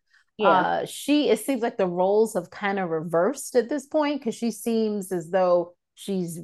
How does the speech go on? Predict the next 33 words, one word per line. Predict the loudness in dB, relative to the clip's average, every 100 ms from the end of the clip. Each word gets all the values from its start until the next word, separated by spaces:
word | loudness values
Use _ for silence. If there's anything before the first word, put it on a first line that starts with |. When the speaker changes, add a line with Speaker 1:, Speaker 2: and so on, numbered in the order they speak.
| -4
Speaker 2:
ready, | 0 2 0 0
willing, | 0 2 0
and | 0
able | 0 0 -4
to | -2 -4 -4 -8 _ _ _ _
sell | -2 2 4 4 2 -2 2
her | 2 2
goodies | 2 2 2 0 -6 -10 -16 _ _ _ _
to | 2
get | 4 6 6
whatever | 4 2 0
she | -4 -4
wants, | 0 2 4 2 -2 -8 -20 -4
Speaker 1:
That's | 4
Speaker 2:
right? | 4 4 0 -8 -8
Speaker 1:
right. | -6 -8 -6
That's | -2 0
Speaker 2:
Yeah. | 0 -2
Speaker 1:
right. | 0 -2 -4 _ _ _
She | -6 2
Speaker 2:
And | 2
Speaker 1:
doesn't | 2
Speaker 2:
so | 0
Speaker 1:
mind | 0 -4 -4
doing | 0 0 2
sexual | 0 -2 -4 -6
favors | 2 2 2 0 -4 -4
to | -10
boost, | -4 -4 -4 -4
to | -2
bolster | 2 2 2 -2
her | 0 -2
career. | -4 -4 -2 -4